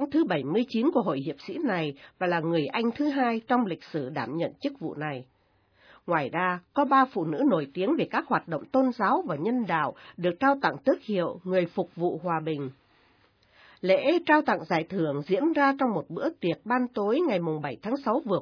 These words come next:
qua ở New York với sự tham dự của bốn trăm mười thực khách,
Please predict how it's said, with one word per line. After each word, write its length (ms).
qua 180
ở 200
New 440
York 140
với 200
sự 160
tham 200
dự 220
của 80
bốn 280
trăm 120
mười 320
thực 180
khách, 280